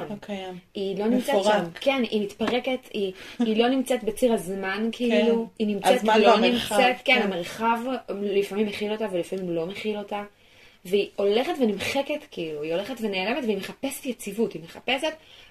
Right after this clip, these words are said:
Speaker 2: משהו שייתן לה איזה קיום כזה בעולם.
Speaker 1: Mhm.
Speaker 2: וזה כאילו הכי ילדה שמאבדת את ההורים שלה, שאין לה
Speaker 1: לגמרי.
Speaker 2: קיום בעולם.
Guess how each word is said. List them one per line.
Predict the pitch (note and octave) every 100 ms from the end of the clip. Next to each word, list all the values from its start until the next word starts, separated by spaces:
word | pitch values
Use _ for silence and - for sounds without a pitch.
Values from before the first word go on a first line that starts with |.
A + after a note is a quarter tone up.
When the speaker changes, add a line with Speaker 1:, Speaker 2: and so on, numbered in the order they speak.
| -
Speaker 2:
משהו | G#3 A3+ C4 D4 D#4 _ - -
שייתן | - F#3+ A3 A3+
לה | C4 C4 B3+ -
איזה | F#3+ E3 F3 E3+ E3 D#3+ D#3 _ -
קיום | - G3 A3+ C#4+ D4
כזה | D#4+ G#3
בעולם. | E3+ F3 E3+ B3+ A#3 A3+
Speaker 1:
Mhm. | - - - -
Speaker 2:
וזה | F#3+
כאילו | D4 F4+
הכי | A3 D#4+
ילדה | D#4+ A3 F3+ G#3+
שמאבדת | A#3+ G3 F3 A3
את | G#3
ההורים | F3+ G3+ B3+
שלה, | C#4 G#3+ D3+
שאין | - - F#3+ G3+
לה | B3
Speaker 1:
לגמרי. | C4 E3
Speaker 2:
קיום | F3+ F#3+ A#3 A#3+
בעולם. | A3 G3 E3 G3 A#3 D#3